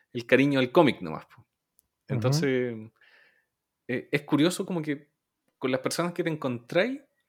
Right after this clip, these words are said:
Speaker 1: están, todos tienen como s-, un propósito similar, ¿cachai? Unos vienen a un taller de cómic, otros están trabajando en un cómic, otros vienen de otra, de región a la feria, eh,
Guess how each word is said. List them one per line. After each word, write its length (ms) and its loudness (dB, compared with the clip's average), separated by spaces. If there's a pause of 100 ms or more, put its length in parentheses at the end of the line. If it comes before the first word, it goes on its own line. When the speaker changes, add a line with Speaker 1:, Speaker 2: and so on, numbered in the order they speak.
(220)
Speaker 1:
están, 840 -8
todos 220 -2
tienen 240 -2
como 240 0
s-, 180 -6 (140)
un 200 -4
propósito 480 2
similar, 520 2
¿cachai? 440 -8 (380)
Unos 220 -2
vienen 220 2
a 20 0
un 100 -4
taller 240 2
de 100 -2
cómic, 480 -2
otros 200 -4
están 180 -6
trabajando 400 0
en 80 -4
un 40 -8
cómic, 440 -4 (440)
otros 240 -2
vienen 240 0
de 80 0
otra, 420 0
de 220 -6
región 680 0 (200)
a 120 -10
la 120 -12
feria, 600 -4 (100)
eh, 480 -12